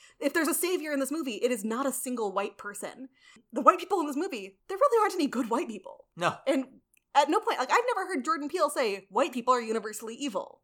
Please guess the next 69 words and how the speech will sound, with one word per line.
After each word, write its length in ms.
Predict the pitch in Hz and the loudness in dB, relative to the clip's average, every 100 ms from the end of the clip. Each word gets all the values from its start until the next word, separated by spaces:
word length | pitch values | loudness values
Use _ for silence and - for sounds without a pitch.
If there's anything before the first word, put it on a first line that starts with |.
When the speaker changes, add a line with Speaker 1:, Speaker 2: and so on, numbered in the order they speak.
| - | -12
Speaker 1:
But 100 | 302 | -6
it 80 | 277 | -4
needs 160 | 330 | -4
to 80 | 370 | -4
be 80 | 359 | -6
pointed 240 | 349 330 | -8 -8
out 180 | 311 320 | -8 -8
that 160 | 285 226 | -8 -6
a 60 | |
lot 220 | 220 240 | -6 -4
of 40 | 277 | -4
the 60 | |
times 220 | 269 269 254 | -4 -6 -6
we 80 | 233 | -10
do 80 | |
suck. 360 | 226 190 - - _ 165 | -8 -10 -10 -18 _ -12
Speaker 2:
Mm-hmm. 640 | 170 160 127 110 117 107 - _ _ - | -8 -8 -8 -10 -14 -14 -18 _ _ -4
Speaker 1:
It 140 | 294 | 0
was 160 | 381 285 | 2 4
nominated 460 | 247 240 277 311 | 4 4 2 -2
for 140 | 330 359 | -6 -4
Best 280 | 269 262 - | -4 -4 -8
Picture, 380 | - - - - - | -14 -12 -14 -14 -4
and 600 | 254 254 247 233 226 226 | 0 2 2 2 -2 -4
it 80 | - | -2
is 220 | 247 220 | -2 0
one 160 | 233 240 | 2 2
of 80 | |
only 260 | 247 233 247 | 0 -2 -2
five 300 | 247 220 220 | 2 2 0
horror 280 | - 381 311 | -2 2 2
movies 300 | 214 208 202 | 2 -2 -6
to 220 | - - | -8 -6
ever 320 | 214 214 208 | -8 -6 -10
have 200 | 220 185 185 | -6 -6 -4
that 100 | 202 | -6
happen. 260 | - 554 - _ | -6 -6 -10 _
I 140 | 233 277 | 4 4
did 180 | 285 240 | 2 2
not 220 | 214 - | 0 0
see 80 | 285 | -6
The 100 | 277 | -4
Shape 220 | 226 254 | -4 -4
of 80 | 220 | -4
Water, 240 | 185 180 | -6 -6
which 160 | 220 190 | -6 -8
won 140 | 185 | -8
that 140 | 247 | -8
year, 180 | - 185 | -6 -6
even 180 | 208 208 | -6 -4
though 80 | 208 | -2
I 80 | 202 | -2
do 180 | 226 | -6
love 300 | 254 220 220 | 2 2 2
Guillermo 300 | 185 185 190 | -2 -6 -4
del 140 | 185 170 | -6 -6
Toro. 460 | 254 233 95 196 - - | 0 2 0 -6 -12 -10
But 140 | 262 - | -8 -8
I 100 | - | -8
just 200 | 339 - | -6 -6
can't 220 | 254 - | -6 -4
<laughs> 20 | |
see 180 | - 254 | -2 -4
anything 300 | 254 269 247 | -2 0 0
being 160 | 240 185 | 0 -4
better 180 | 190 226 | -8 -8
than 120 | 285 | -6
Get 140 | 339 | -2
Out. 260 | 370 494 | 0 0